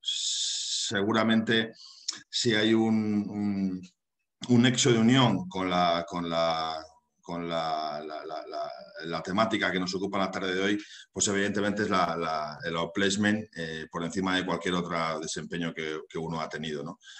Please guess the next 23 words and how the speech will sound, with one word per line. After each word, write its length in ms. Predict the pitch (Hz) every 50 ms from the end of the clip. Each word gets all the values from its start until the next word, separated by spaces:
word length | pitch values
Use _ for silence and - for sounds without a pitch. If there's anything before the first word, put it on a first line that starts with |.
| - - -
Porque 480 | - 98 95 95 101 101 101 101 - - 55 - - - 50 -
el 140 | 101 98 98
outplacement 520 | 98 95 95 113 113 110 123 120 117 120
y 40 | 117
el 120 | 110 101
ayudar 280 | 95 95 98 101 107 113
a 80 | 104 -
personas 440 | 104 98 - 120 110 110 110 110
ha 60 | 104 95
sido 340 | - 107 95 98 95 - -
parte 240 | - 98 98 - 95
de 100 | 92 90
mi 120 | 92 92
vida. 420 | 104 120 123 135 131 127 123 123 127 - -
Durante 300 | - 92 87 87 90 -
muchísimos 480 | 92 87 92 104 - - - 104 101 107
años 440 | 101 95 95 95 92 - - - -
he 60 | 92 92
llevado 360 | 92 90 92 92 92 90 90
procesos 540 | 90 90 90 - 107 - - 92 - - -
en 140 | 92 90 90
grandes 300 | 90 104 110 107 98 107
compañías, 580 | 107 92 92 90 92 110 113 104 82 - -